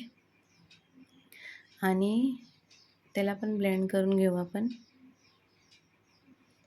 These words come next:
ब्लेंडरच्या हिशोबाने. तर बघू शकताय तुम्ही, छान लवकर ब्लेंड झालं ते पण एकदम,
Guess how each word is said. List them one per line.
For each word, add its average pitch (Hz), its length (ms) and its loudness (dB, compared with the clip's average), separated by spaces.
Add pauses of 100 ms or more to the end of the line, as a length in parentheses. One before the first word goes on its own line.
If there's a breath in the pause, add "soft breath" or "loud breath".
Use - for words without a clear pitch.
(140)
ब्लेंडरच्या 185 640 0
हिशोबाने. 185 540 -2 (3500)
तर 180 280 -6
बघू 190 180 -2
शकताय 190 440 -4
तुम्ही, 190 360 -4 (2500)
छान 214 380 0
लवकर 214 300 0
ब्लेंड 202 360 0
झालं 190 240 -2
ते 180 160 -4
पण 190 260 -4
एकदम, 190 300 -4